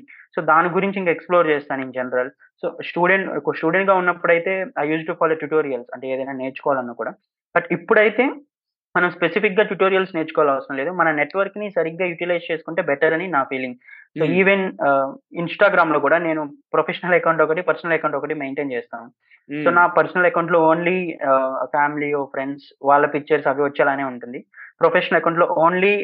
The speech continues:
Speaker 1: ఎడ్యుకేషన్ or ఇన్ఫర్మేటివ్ కంటెంట్ ఉండేలానే ఉంచుకుంటాను. అలానే even LinkedIn కూడా. So, LinkedIn లో కూడా నేను ఫీడ్ లో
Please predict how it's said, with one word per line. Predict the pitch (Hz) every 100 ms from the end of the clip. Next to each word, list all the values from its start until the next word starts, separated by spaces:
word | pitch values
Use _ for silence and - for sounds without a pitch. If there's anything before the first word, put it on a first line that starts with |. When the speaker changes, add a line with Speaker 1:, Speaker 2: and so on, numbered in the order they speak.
| 156
Speaker 1:
ఎడ్యుకేషన్ | 156 170 170 165 165
or | 160 147
ఇన్ఫర్మేటివ్ | 147 170 156 156
కంటెంట్ | 147 139 143
ఉండేలానే | 139 143 139 135
ఉంచుకుంటాను. | 127 - 120 117 117 - _ - - - -
అలానే | 165 180 170
even | 165
LinkedIn | 170 147 156 151 160 160
కూడా. | 147 131 156 -
So, | 135 131
LinkedIn | 139 151 156 151
లో |
కూడా | 143 147
నేను | 147 139 143
ఫీడ్ | 160 156
లో | 160 156 160